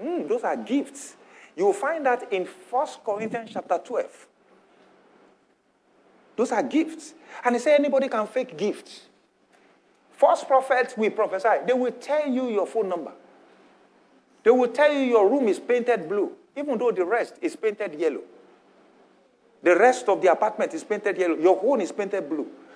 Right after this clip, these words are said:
You don't know that there are so many routes into the realm of the spirit? You don't know that those people truly see?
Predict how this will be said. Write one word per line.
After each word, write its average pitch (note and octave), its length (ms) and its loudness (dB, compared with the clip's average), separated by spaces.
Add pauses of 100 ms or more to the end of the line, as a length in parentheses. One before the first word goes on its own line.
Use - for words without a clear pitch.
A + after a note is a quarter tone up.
(160)
You G#3+ 100 2
don't E4 300 2
know D4 140 2
that A3 300 0 (140)
there A3 140 2
are G#3+ 100 2
so D#4+ 240 -4
many C4 200 0
routes A3+ 400 2
into F#3 200 0
the F3 80 2
realm G#3 200 2
of E3+ 80 0
the D3 60 -4
spirit? G#3 380 -8 (2250)
You A#3 100 4
don't F#4 100 10
know D#4+ 100 4
that A#3 140 8
those C#4 160 4
people C4+ 260 2
truly C4 280 4
see? A#3+ 300 -2